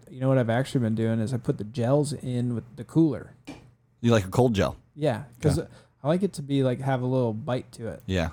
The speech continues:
Speaker 1: Not
Speaker 2: like,
Speaker 1: get
Speaker 2: and refreshing kind of
Speaker 1: Yeah,
Speaker 2: too,
Speaker 1: and
Speaker 2: right?
Speaker 1: it doesn't get stuck in the teeth that way.
Speaker 2: Mm-hmm.
Speaker 1: Um,
Speaker 2: <laughs> That's true. That's a problem.
Speaker 1: so
Speaker 2: For
Speaker 1: yeah.
Speaker 2: the, for the P R P listenership, the Octopus Trail is the
Speaker 1: Old Mission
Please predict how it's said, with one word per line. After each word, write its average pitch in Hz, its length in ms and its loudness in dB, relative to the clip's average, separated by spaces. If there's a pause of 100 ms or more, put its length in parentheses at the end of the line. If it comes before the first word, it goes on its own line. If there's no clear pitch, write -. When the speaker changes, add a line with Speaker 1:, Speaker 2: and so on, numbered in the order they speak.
Speaker 1:
Not 110 120 -2
Speaker 2:
like, 113 100 2
Speaker 1:
get 143 80 0
Speaker 2:
and 127 260 4
refreshing 113 440 2
kind 82 180 -2
of 71 80 -2
Speaker 1:
Yeah, 170 80 4
Speaker 2:
too, 165 60 6
Speaker 1:
and - 100 2
Speaker 2:
right? - 60 2
Speaker 1:
it - 20 2
doesn't 165 220 2
get 156 140 -2
stuck - 280 -2
in 135 60 -4
the 123 100 -2
teeth 147 380 -10
that 139 200 -6
way. 139 440 0
Speaker 2:
Mm-hmm. 85 200 -2 (240)
Speaker 1:
Um, 110 480 -2 (180)
Speaker 2:
<laughs> - 200 -18
That's - 160 -6
true. - 180 -2 (320)
That's - 140 -18
a - 40 -4
problem. 80 360 -4 (320)
Speaker 1:
so 113 420 -2
Speaker 2:
For - 100 0
Speaker 1:
yeah. 139 40 -2 (100)
Speaker 2:
the, 123 60 2
for 147 140 0
the 135 100 2
P 160 140 2
R 151 100 4
P 139 120 0
listenership, 120 480 0
the - 100 -4
Octopus 117 500 0
Trail 101 440 0
is 92 640 -2
the 92 580 -2 (340)
Speaker 1:
Old 147 320 2
Mission 139 760 0